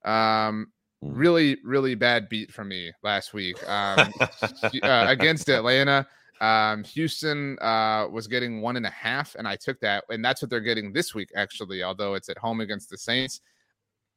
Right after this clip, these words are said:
Speaker 1: I'll take them. I, I just, I don't believe in the Saints at all. Um, and I think there are some things there that I don't totally hate, um, but I could totally see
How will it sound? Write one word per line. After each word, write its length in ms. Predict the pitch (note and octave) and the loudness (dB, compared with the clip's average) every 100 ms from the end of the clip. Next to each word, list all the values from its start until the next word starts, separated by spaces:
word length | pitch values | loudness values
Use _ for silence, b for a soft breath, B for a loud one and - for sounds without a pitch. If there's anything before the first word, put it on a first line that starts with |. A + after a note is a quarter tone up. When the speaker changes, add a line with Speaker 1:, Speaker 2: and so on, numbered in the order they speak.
| _ _ _ - | _ _ _ 2
Speaker 1:
I'll 140 | E3 | 4
take 280 | A#3 F3+ F#3+ | 4 2 2
them. 240 | A#2 F#2 - | -4 -6 0
I, 160 | B2+ C#3+ | 2 4
I 160 | A#2 D#3 | 6 4
just, 300 | F3+ G3 - - | 4 2 -2 2
I 120 | A#2 | 6
don't 200 | G3+ A#3+ | 8 6
believe 380 | D3+ B2 C#3 D3 | 4 4 4 2
in 80 | C3+ | 0
the 100 | A#2 | -2
Saints 340 | A#2 C3 A#2+ | -2 -2 -2
at 80 | A2+ | -2
all. 400 | F#2+ B2 C#3+ D3+ b b b - | 4 6 6 2 b b b -2
Um, 680 | A2 A2 A2 A2 G#2+ G#2+ - | 2 4 4 2 -2 -8 -8
and 300 | B2 A2+ A2 - _ - | -6 -4 -6 -10 _ -12
I 60 | A#2+ | -4
think 240 | E3 E3 | -2 0
there 160 | D#3 B2+ | 2 4
are 160 | A#2+ - - | 2 -2 -12
some 340 | - C#3+ F3 | -4 -2 0
things 320 | F#3+ F#3 D#3 | 0 -2 0
there 260 | B2+ D3 D#3+ | 4 6 6
that 140 | C3+ | 4
I 200 | A2+ A2 G2 _ - A2+ | 2 0 -4 _ -16 -4
don't 280 | A#2+ D3+ - | -2 -2 -6
totally 520 | - B2+ D#3+ G3 G#3 | -2 -2 0 0 2
hate, 300 | G3+ A#3 - _ B B - | 2 0 -6 _ B B 0
um, 540 | A#2 B2+ B2 A#2 - _ _ | 2 2 0 -4 -10 _ _
but 220 | A#2 C3+ C3 | -2 2 4
I 180 | C#3 | 4
could 240 | D#3+ A3 E3 | 2 -2 -2
totally 320 | F3+ A3+ A3+ | -2 0 0
see 380 | - D#3+ C3+ | -2 -2 -2